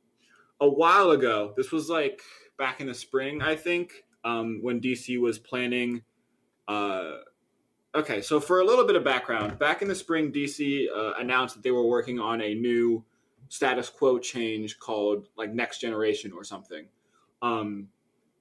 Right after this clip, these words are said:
and, like, not many details were known about it, but it was going to be something, I think, similar to, like, New fifty-two, where they were gonna make, like, ma-,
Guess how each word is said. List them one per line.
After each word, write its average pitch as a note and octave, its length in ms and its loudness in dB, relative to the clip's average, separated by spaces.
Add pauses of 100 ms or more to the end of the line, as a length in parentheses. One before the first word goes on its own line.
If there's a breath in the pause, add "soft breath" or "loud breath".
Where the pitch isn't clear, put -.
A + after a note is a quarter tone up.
(120)
and, A#2+ 220 0
like, A#2 240 0
not D3 400 4
many D3 260 4
details C3 400 2
were B2 80 -4
known B2 220 0
about C#3 260 2
it, D3 100 0
but A#2+ 120 0
it A2+ 100 2
was A#2 140 -4
going C3+ 160 0
to C3 80 0
be B2+ 80 0
something, B2 400 -4
I A#2 100 -2
think, B2 260 -2
similar A#2+ 440 -2
to, A2+ 60 4
like, G#2+ 140 0
New A2+ 160 0
fifty-two, A2 480 -2
where A2 100 0
they G#2 100 4
were G#2 60 4
gonna G#2 180 -4
make, G2+ 200 0
like, G2 160 -6
ma-, A#2 300 -2